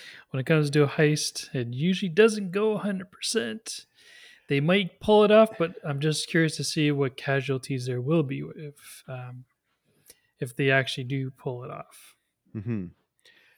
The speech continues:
Speaker 2: Uh, a-, and I, I, I like the idea that, uh, so the way that, uh, Cassian, and do you remember what, uh,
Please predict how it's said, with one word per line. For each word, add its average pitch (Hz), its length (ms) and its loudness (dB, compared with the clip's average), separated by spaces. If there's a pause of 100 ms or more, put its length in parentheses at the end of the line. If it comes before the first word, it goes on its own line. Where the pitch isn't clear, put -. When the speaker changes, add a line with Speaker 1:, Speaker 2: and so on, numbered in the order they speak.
(120)
Speaker 2:
Uh, 117 280 0
a-, 117 200 -8
and 139 440 0
I, 127 160 -6
I, 131 80 0
I 123 180 0
like 135 280 -4
the 135 140 -2
idea 113 440 0
that, 101 280 -6 (600)
uh, - 520 -12
so 120 200 -4
the 110 100 -4
way 110 280 0
that, 104 220 -2 (1160)
uh, 90 480 -8 (180)
Cassian, 107 540 -4
and 98 320 -8
do - 120 -10
you 220 60 -2
remember 214 260 0
what, 185 300 -2
uh, 143 220 -12